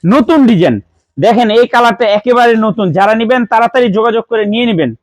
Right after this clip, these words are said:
আমাদের প্রতি সপ্তাহে নতুন নতুন ডিজাইন আসে, আসে আর শেষ হয়ে যায়। বাংলাদেশের ভিতরে এক নাম্বার জমজম সুইস লোন থ্রি পিস কালেকশন, নতুন নতুন ডিজাইন, নতুন নতুন কালার, হোলসেল প্রাইস মাত্র আটশোশো পঞ্চাশ টাকা। মাত্র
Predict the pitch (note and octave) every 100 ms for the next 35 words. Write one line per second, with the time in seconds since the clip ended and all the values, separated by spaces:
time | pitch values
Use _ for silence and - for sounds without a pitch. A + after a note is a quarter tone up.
0 | _ _ - D#3 A3+ B3 B3 B3 B3+ A#3
1 | G#3+ B3+ A3+ G#3 A#3 G3+ G#3+ D#3+ D#3+ G3
2 | G3 F#3 E3+ - G3+ F#3+ E3+ C#3+ D#3 C3
3 | A2+ G#2 G2+ - _ _ _ A#2 F3 G#3+
4 | A#3 A#3 G3 A#3 A3+ A3+ - A#3 A3+ A3
5 | A3+ F#3+ G#3+ A3 A3 - G#3+ A3 F#3 G3+
6 | A3 G3+ G3 F#3+ - F3 F3 - G#3+ G3
7 | G3 A3+ G#3+ G3 G3+ F#3 A3 G#3 G3+ G#3+
8 | G3+ - G3 - F#3+ G3 G#4+ - - _
9 | _ - F#3+ - A#3+ G#3+ B3+ A#3 F3 F3
10 | G3+ A3+ - B3 C4+ C4 F3 G3+ - F#3+
11 | A3+ A3+ G#3+ G#3 A3 - G3+ D3 A2 _
12 | _ _ _ _ _ _ D3+ G#3+ -